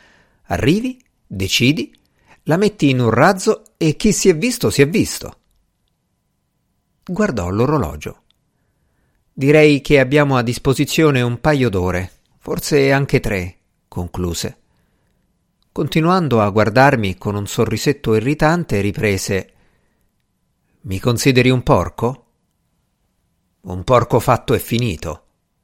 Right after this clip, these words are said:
ribadì con convinzione. "Ah sì? Scusa, ma se te l'avessi detto, ci avresti creduto? Avresti creduto a una sola parola?"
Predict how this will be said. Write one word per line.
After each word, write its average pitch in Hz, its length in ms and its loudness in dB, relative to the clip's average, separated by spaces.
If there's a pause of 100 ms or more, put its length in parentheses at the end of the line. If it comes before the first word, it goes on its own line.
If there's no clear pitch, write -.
(140)
ribadì 107 540 0
con 101 180 -6
convinzione. 92 800 -6 (1400)
"Ah 117 140 -4
sì? 156 520 0 (540)
Scusa, - 380 -2
ma 104 180 -2 (220)
se - 320 -4
te 202 120 4
l'avessi 175 380 2
detto, - 520 -6 (280)
ci - 160 -10
avresti 101 380 2
creduto? 139 520 2 (720)
Avresti 113 440 -2
creduto 175 480 4
a 160 60 6
una 160 200 2
sola 185 280 2
parola?" 117 480 0